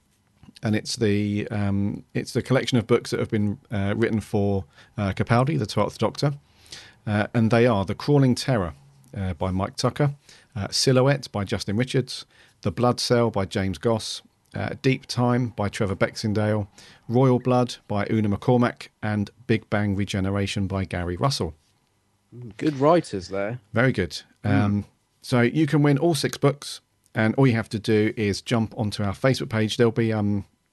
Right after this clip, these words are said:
Speaker 1: uh, by the time you're listening to this, there should be a post on there. We'll, uh, we'll pin it to the top of the, uh, we'll pin it to the top of the page. Um, you just need to jump on there and give us, um, uh, uh, tell us what your favourite Doctor Who story is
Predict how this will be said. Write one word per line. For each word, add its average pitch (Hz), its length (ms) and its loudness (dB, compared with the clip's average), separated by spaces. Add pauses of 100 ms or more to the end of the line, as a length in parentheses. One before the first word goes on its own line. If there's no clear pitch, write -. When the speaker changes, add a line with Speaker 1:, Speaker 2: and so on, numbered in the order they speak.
Speaker 1:
uh, 104 140 0
by 113 140 2
the 113 80 4
time 123 260 2
you're 117 100 4
listening 107 280 -2
to - 100 -10
this, 104 140 -2
there 101 100 -4
should 104 180 -2
be 101 120 -2
a 92 60 0
post 98 360 -4
on 92 140 -2
there. 95 160 -2
We'll, 101 260 -2
uh, 107 80 -2
we'll 107 220 2
pin 107 200 2
it - 120 -2
to - 80 -6
the 92 100 -2
top - 260 -4
of 98 140 -8
the, 95 180 -2
uh, 90 180 -4 (640)
we'll 98 80 -2
pin 104 160 0
it - 140 -2
to 104 80 -4
the 95 80 -2
top - 220 -2
of 98 60 -4
the 95 80 -2
page. 98 460 -6 (400)
Um, 104 200 2
you 123 80 2
just 117 200 2
need 110 140 2
to 113 60 -2
jump 127 300 2
on 104 120 0
there 104 300 0
and 101 320 -2
give 110 200 0
us, - 360 -2
um, 98 440 -2 (580)
uh, 101 40 -6
uh, 110 320 0
tell 120 220 0
us 110 140 -2
what 127 140 2
your 117 120 2
favourite 151 440 0
Doctor 135 260 -2
Who 131 140 2
story 110 360 0
is 147 280 -2